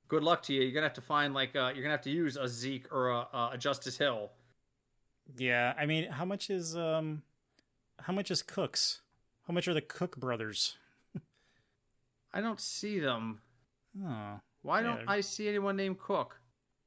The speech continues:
Speaker 2: Oh, interesting.
Speaker 1: The hell is wrong with my own system?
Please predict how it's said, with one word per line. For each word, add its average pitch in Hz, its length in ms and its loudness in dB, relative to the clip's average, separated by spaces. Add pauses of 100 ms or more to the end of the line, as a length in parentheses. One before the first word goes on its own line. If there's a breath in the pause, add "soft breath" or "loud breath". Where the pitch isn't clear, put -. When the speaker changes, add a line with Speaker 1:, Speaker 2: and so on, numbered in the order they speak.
(320)
Speaker 2:
Oh, 185 340 -2 (500)
interesting. 127 540 -2 (1600)
Speaker 1:
The 180 80 -6
hell 226 200 -2
is 202 100 -4
wrong 226 140 -2
with 208 80 -2
my 220 180 2
own 220 140 0
system? 220 480 -2